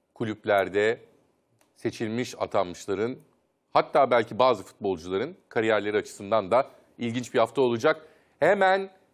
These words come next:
belli olan on birleri ekranlarınıza yansıtalım.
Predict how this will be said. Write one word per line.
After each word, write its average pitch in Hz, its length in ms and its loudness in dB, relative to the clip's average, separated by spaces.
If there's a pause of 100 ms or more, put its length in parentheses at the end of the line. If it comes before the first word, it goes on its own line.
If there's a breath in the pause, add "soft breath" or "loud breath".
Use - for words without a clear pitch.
(180)
belli 160 340 2
olan 180 260 4
on 175 200 0
birleri 165 300 0
ekranlarınıza 151 600 0
yansıtalım. 147 640 0